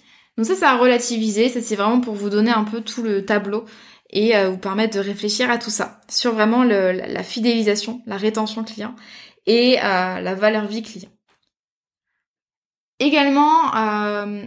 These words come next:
alors ça, c'est pas un, un désavantage que moi j'ai observé, mais c'est plutôt une,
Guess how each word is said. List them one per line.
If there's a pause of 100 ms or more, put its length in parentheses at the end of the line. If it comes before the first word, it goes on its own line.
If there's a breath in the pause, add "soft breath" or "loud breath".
(120)
alors
ça,
c'est
pas
un, (100)
un
désavantage
que
moi
j'ai
observé,
mais
c'est
plutôt
une,